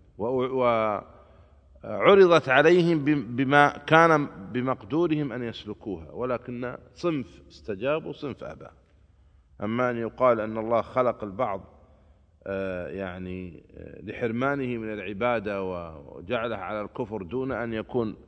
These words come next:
آه، مهيأ له أن يعبد الله، هذا يعني غير مستقيم.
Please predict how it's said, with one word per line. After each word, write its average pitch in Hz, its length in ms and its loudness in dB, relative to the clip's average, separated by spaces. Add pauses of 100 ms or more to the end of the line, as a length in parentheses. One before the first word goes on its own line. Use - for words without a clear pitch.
(560)
آه، 87 300 0
مهيأ 135 540 6
له 135 100 4
أن 127 240 0
يعبد 117 400 -2
الله، 123 400 2
هذا 135 460 -6
يعني 110 280 -10
غير 120 160 -2
مستقيم. 104 720 -10